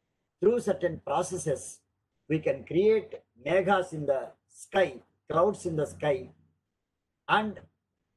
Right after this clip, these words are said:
those clouds can shower rains whenever we want. Such methods were mentioned by Angiro Maharshi.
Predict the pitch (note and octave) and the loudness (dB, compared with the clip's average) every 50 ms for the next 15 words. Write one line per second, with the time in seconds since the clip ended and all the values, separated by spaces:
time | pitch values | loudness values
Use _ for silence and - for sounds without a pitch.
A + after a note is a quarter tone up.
0 | _ _ _ _ _ _ _ _ _ _ _ _ _ _ _ _ _ _ E3 A3 | _ _ _ _ _ _ _ _ _ _ _ _ _ _ _ _ _ _ 2 2
1 | A#3 A#3+ - - - - - - - F#3 G3 A3 B3 B3+ G#3 - - - A#3 G#3+ | 2 2 0 -2 -8 -14 -16 -2 2 4 4 4 4 2 0 -2 0 0 0 2
2 | G#3 G#3 G3+ G3 - - _ _ _ _ _ _ _ _ _ _ _ _ - - | 0 -2 -4 -4 -6 -10 _ _ _ _ _ _ _ _ _ _ _ _ -2 2
3 | G3 G#3 A#3 C4 B3+ G#3+ F#3 F#3+ G#3 A#3 A3 F3 D#3+ E3+ - - - - _ _ | 2 4 4 4 2 2 2 2 2 2 2 -2 -6 -8 -10 -12 -14 -16 _ _
4 | _ _ _ _ _ _ _ _ - D#3 F#3+ A3 B3+ C4 B3+ B3+ A#3+ G#3+ F#3 F3+ | _ _ _ _ _ _ _ _ -2 0 0 2 2 4 4 4 4 6 4 4
5 | D#3+ C3+ C3 B2+ A#2+ - _ _ _ _ _ _ _ _ _ _ _ _ _ _ | 4 2 -2 -6 -6 -10 _ _ _ _ _ _ _ _ _ _ _ _ _ _
6 | _ _ _ _ _ _ _ _ _ _ _ _ _ - F#3 F#3+ - E3+ F3 F3 | _ _ _ _ _ _ _ _ _ _ _ _ _ 4 4 4 2 0 -4 0
7 | - F#3 F3+ - - D#3+ D#3 C#3 C#3 C#3 C#3 C#3 - C#3+ C#3 B2+ A#2 C3 C3 C#3 | 2 2 0 0 0 -2 -2 -2 -2 -4 -6 -6 -6 -8 -6 -2 -2 0 0 -2
8 | C#3 - _ _ _ _ _ _ _ _ _ - B2+ D3+ F3+ F#3 G3 G#3 F#3+ F#3+ | -4 -8 _ _ _ _ _ _ _ _ _ -4 -2 -2 2 4 6 6 6 6
9 | F3+ D#3+ C#3+ B2+ A#2+ A#2 G#2+ G#2 - - | 2 0 -2 -6 -6 -8 -8 -10 -12 -14